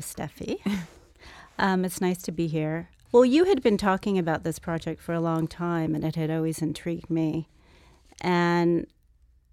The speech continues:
when we finally got the green light and you said, "Go," I didn't really know what I was gonna do. I,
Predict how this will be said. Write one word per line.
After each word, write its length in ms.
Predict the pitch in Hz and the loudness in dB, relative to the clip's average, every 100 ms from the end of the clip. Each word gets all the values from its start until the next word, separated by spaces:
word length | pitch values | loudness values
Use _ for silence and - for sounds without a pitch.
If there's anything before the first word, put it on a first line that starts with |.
| _ _ _ _ _ _ | _ _ _ _ _ _
when 680 | 180 190 185 180 180 180 156 | -2 2 4 4 4 2 2
we 160 | 175 180 | 0 0
finally 1000 | 208 196 196 185 180 175 170 165 - - _ - | 2 2 4 4 6 6 6 4 0 -8 _ -4
got 280 | 185 170 - | 0 0 0
the 80 | 175 | -4
green 320 | 185 175 170 | 0 2 2
light 420 | 156 156 156 - - | 2 0 -2 -4 -4
and 260 | 151 156 | 0 0
you 80 | 160 | 0
said, 380 | - 160 160 147 | -2 -4 -4 -4
"Go," 480 | 160 160 156 - - - - - - - - - - _ | -4 -4 -4 -8 -14 -20 -20 -20 -20 -20 -20 -20 -20 _
I 140 | - 190 | 0 2
didn't 420 | 233 285 339 190 | 4 4 4 4
really 280 | 202 214 202 | 2 2 4
know 320 | 170 202 214 | 4 4 0
what 200 | 143 151 | -2 -2
I 120 | 156 | -4
was 180 | 160 - | -4 -4
gonna 300 | 160 156 160 | -2 -2 -2
do. 240 | 147 - - 156 - _ _ - | -6 -6 -8 -14 -18 _ _ 0
I, 200 | 170 | 2